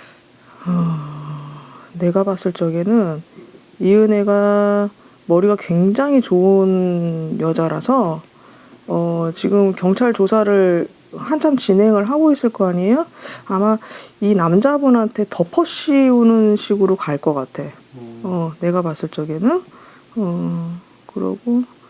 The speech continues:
Speaker 1: 음, 어쨌든, 음, 어쨌든 간에 지금 뭐 제정신으로 보이진 않아, 둘 다.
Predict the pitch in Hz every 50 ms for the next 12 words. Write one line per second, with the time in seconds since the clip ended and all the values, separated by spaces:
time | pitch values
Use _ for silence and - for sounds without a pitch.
0 | - - - - - - - - - - - - - - _ _ _ _ - -
1 | - - 190 185 180 170 165 160 156 151 156 156 156 160 156 156 151 151 147 147
2 | 147 143 143 139 175 - - - - - - - - _ - - _ - - -
3 | - - - - - - - - - - - - - - - - - - _ _
4 | _ - - - - - - - - - - - _ - - - - - - -
5 | 269 - - - 254 233 220 214 208 202 202 202 196 185 180 - 254 240 - -
6 | 240 220 208 196 196 202 233 254 247 208 202 - - - - - _ - - -
7 | - - - - - - - - - - - _ _ - - - - _ _ _
8 | _ _ _ _ _ - _ - _ _ _ _ _ _ _ _ _ _ _ _
9 | _ _ _ _ - - - - - - - - - - - - _ - - -
10 | 214 202 220 220 214 202 185 180 185 180 175 170 - - _ _ _ _ _ _
11 | _ _ - - - 196 185 196 285 302 320 302 - 320 294 277 262 247 254 269
12 | 254 - 196 190 196 208 226 220 180 160 160 170 165 - 170 160 156 156 147 147
13 | 160